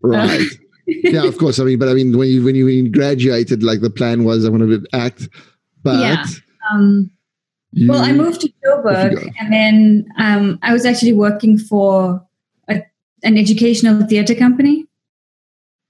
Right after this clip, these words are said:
Speaker 2: Um, like, straight out of school, I got that. Uh, straight out of college, I got that gig, which was really great. Um,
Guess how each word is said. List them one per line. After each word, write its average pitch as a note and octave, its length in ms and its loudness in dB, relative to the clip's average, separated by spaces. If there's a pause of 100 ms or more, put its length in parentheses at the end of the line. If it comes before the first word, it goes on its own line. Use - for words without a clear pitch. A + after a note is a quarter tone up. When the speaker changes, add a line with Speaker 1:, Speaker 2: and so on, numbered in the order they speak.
(140)
Speaker 2:
Um, F#3 720 2
like, A#3 220 2
straight C#4+ 260 0
out A#3 160 0
of G#3+ 80 2
school, A#3 300 0
I G3+ 100 0
got F#3+ 300 -2
that. F#3 360 -4
Uh, G#3 60 0
straight A#3+ 240 0
out G3+ 100 0
of - 80 -4
college, G3 320 0
I F3+ 80 2
got F3 300 -2
that - 320 -8 (480)
gig, G3+ 280 -2
which F3+ 200 0
was F3 180 4
really F#3+ 240 2
great. E3+ 480 -4 (580)
Um, F3 600 2